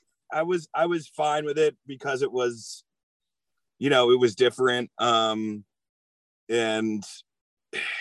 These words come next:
you know, I, I mean, I, I, I don't know. They just, you know, they, they've got a lot of people on their roster, man. So it's like, you know, all these guys, like Aleister Black, the whole time he's in there, I'm like, "Well, he really should be doing something a little bit," you know?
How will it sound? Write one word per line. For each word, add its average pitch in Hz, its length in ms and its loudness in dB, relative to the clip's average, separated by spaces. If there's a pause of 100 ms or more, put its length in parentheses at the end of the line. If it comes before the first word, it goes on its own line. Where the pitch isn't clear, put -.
(1800)
you 117 120 4
know, 107 300 6
I, 117 220 4
I 131 100 2
mean, 143 160 0
I, 143 220 2
I, 165 340 4
I 190 60 2
don't 202 120 0
know. 214 180 2
They 170 120 -6
just, 175 280 -8
you 170 80 -10
know, 190 120 -4
they, 175 220 -2
they've 180 140 2
got 233 140 0
a 269 40 4
lot 214 200 2
of 175 60 -4
people 180 280 -6
on 147 100 -2
their 135 100 -6
roster, 135 380 -4
man. 101 340 -8
So 123 240 0
it's 113 160 -2
like, 123 300 0 (1400)
you 147 100 -4
know, 160 80 4
all 160 200 4
these 175 180 4
guys, 143 240 2
like 139 120 0
Aleister 156 380 2
Black, 147 280 -4
the 120 100 -12
whole 135 140 -4
time 135 380 -4
he's 120 220 -10
in 175 120 0
there, 123 240 -2
I'm 113 100 -4
like, 113 180 -4
"Well, 147 120 -10
he 151 200 -8
really 175 320 2
should 151 260 -6
be 117 100 -12
doing 110 200 -2
something 110 340 -6
a 101 60 -4
little 107 180 0
bit," 101 320 2
you 110 80 -6
know? 98 300 -2